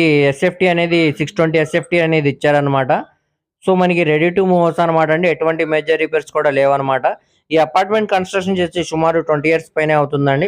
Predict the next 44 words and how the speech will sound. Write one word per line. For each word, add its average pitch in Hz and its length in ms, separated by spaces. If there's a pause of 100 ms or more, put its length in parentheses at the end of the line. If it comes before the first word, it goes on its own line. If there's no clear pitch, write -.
(100)
కానీ 151 220
స్ట్రక్చర్ 147 400
అంతా 165 200
కూడా 160 140 (100)
చాలా 139 260
స్ట్రాంగ్గా 143 520
ఉంది, 135 220 (460)
ఎటువంటి 185 420
మేజర్ 180 300
రిపేర్స్ 175 340
కూడా 170 100 (100)
లేవనమాట 156 580
అండి. 156 160 (200)
So - 120
ఇప్పుడు 180 200
మనకి 180 220
ఇది 185 60 (120)
బ్యాంక్ 160 260
ఆక్షన్‌లో 175 300 (100)
కేవలం 160 380
ముప్పై 147 240
ఆరు 160 140
లక్షల 156 220 (100)
ఆర్పీ 143 260
ప్రైస్‌కి 151 360 (120)
సేల్‌కి 139 280
అనేది 139 220
వచ్చిందండి. 131 500 (480)
గమనికండి, 180 560 (120)
ఆర్పీ 165 280
ప్రైస్ 180 280
అనేది 170 260 (120)
ముప్పై 147 220
ఆరు 151 140
లక్షల 160 260
నుంచి 160 220
స్టార్ట్ 147 240
అయ్యి 143 180
నలభై, 139 340
నలభై 139 300
పైన 143 200
కూడా 147 180
వెళ్ళొచ్చండి. 131 480 (480)
So - 40